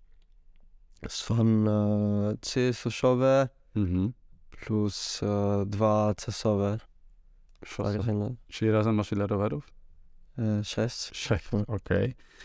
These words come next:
Speaker 2: Jesteśmy przy stroju. Mm,
Speaker 1: Ja
Speaker 2: rozumiem,
Speaker 1: zawsze podróżuję bez roweru, nie? To
Speaker 2: Okej.
Speaker 1: zawsze, rower zawsze w, e, w
Speaker 2: Osobno.
Speaker 1: ciężarówce.
Speaker 2: Okej.
Speaker 1: E, drużyna podróżuje z, ze sprzętami,
Speaker 2: Mhm.
Speaker 1: ze sprzętem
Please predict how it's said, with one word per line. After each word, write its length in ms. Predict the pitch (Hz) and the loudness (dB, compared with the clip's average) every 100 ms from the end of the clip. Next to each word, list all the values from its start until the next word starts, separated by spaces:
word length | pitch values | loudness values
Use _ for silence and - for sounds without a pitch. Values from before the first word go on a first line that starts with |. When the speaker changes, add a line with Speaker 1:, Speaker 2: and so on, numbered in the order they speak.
| - | -4
Speaker 2:
Jesteśmy 280 | 101 - 117 | -4 0 0
przy 140 | 107 101 | 0 -4
stroju. 440 | - 107 90 85 85 - | -2 0 0 0 -2 -2
Mm, 180 | 90 | 0
Speaker 1:
Ja 80 | 95 | 2
Speaker 2:
rozumiem, 240 | 117 143 131 | 2 2 0
Speaker 1:
zawsze 160 | 127 | -2
podróżuję 500 | 98 127 127 117 123 | -2 -2 0 2 2
bez 200 | 113 110 | 2 0
roweru, 360 | 123 117 110 98 - | 2 2 2 0 -2
nie? 240 | 110 123 | 0 0
To 160 | - 104 | 0 0
Speaker 2:
Okej. 380 | 104 107 101 113 110 110 107 - | 0 0 -2 -2 -6 -8 -14 -6
Speaker 1:
zawsze, 680 | 110 110 - 107 104 101 101 110 117 117 117 135 - - - - | -4 -2 -2 0 2 0 0 -2 -4 -6 -8 -14 -20 -20 -10 -2
rower 380 | 117 113 113 | 2 4 4
zawsze 340 | 107 107 - 107 | 2 -2 -2 -4
w, 40 | |
e, 40 | - - 110 110 113 110 113 | -6 -10 -8 -6 -6 -6 -6
w 40 | |
Speaker 2:
Osobno. 260 | - 98 120 | -4 0 0
Speaker 1:
ciężarówce. 600 | 113 120 135 - 135 131 - - | 2 0 -2 0 0 0 -2 -6
Speaker 2:
Okej. 460 | 110 98 98 95 127 - - | -4 -2 0 0 0 -6 -2
Speaker 1:
E, 440 | 117 107 107 104 101 | 0 2 2 0 0
drużyna 580 | 110 107 113 110 104 95 | -2 0 2 2 2 -2
podróżuje 520 | 113 98 110 107 104 | -6 -4 -2 0 0
z, 180 | 98 - 101 104 | -2 -2 -2 -2
ze 120 | - | -4
sprzętami, 760 | 98 - - 101 - 107 107 110 - - - - | -6 -4 -2 0 2 2 2 0 -4 -18 -6 0
Speaker 2:
Mhm. 280 | 107 95 | 2 2
Speaker 1:
ze 60 | 101 | 0
sprzętem 680 | - - 107 107 107 101 | -2 0 0 2 2 0